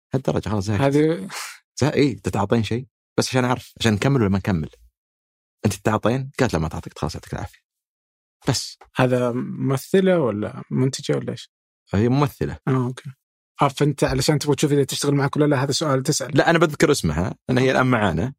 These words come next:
Speaker 1: وإنسانة عظيمة جدًا. وهي تذكر هذا، حتى انصدمت، بس جاوبتني إنها فهمت. ريم الحبيب.
Speaker 2: أوكي.
Speaker 1: تذكر هذا وقدام مالك. لأني أنا ريم كنت أول مرة أقابلها. ما أعرف، يعني ريم أعرف إنها تمثل وأعرف عن قرب،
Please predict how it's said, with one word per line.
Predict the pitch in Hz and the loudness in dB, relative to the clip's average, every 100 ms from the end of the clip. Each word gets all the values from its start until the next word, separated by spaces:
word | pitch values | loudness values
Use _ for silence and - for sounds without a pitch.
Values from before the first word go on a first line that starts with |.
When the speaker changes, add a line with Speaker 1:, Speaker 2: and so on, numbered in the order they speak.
| _ _ | _ _
Speaker 1:
وإنسانة | - 131 160 131 | 2 4 4 4
عظيمة | 110 120 101 | 4 4 2
جدًا. | 71 - 64 - _ _ _ _ _ | -2 -6 -8 -8 _ _ _ _ _
وهي | 131 | 2
تذكر | 139 131 - 95 | 6 4 4 2
هذا، | 98 92 | 2 2
حتى | 123 | 2
انصدمت، | 113 101 127 127 143 | 2 4 2 2 2
بس | 131 | 2
جاوبتني | 104 123 120 147 151 | 4 4 4 2 2
إنها | 131 | 2
فهمت. | 113 143 113 85 - - _ | 2 2 2 -2 -8 -20 _
ريم | 147 156 | 2 2
الحبيب. | 120 87 - - _ _ | 0 -4 -6 -12 _ _
Speaker 2:
أوكي. | 143 135 156 156 160 143 | -4 0 2 2 0 2
Speaker 1:
تذكر | 180 175 - 113 | 2 2 0 2
هذا | 160 | 2
وقدام | 170 165 170 | 2 2 4
مالك. | 170 180 82 85 - - _ _ _ _ _ _ _ _ - | 4 2 0 -4 -12 -18 _ _ _ _ _ _ _ _ 0
لأني | 123 139 190 185 | 4 4 4 6
أنا | 170 | 6
ريم | 160 185 | 4 2
كنت | - | 2
أول | 156 156 | 2 4
مرة | 135 | 2
أقابلها. | 107 95 92 78 76 - | 2 2 2 -2 -6 2
ما | 147 | 2
أعرف، | 139 151 - | 2 -2 2
يعني | 107 113 | 4 4
ريم | 143 135 | 4 4
أعرف | 120 117 | 4 4
إنها | 117 107 | 0 0
تمثل | 107 101 - 104 104 | 0 -2 2 2 4
وأعرف | 95 110 - | 4 2 0
عن | 90 87 - 107 | -2 0 0 0
قرب، | - 104 117 | 0 0 0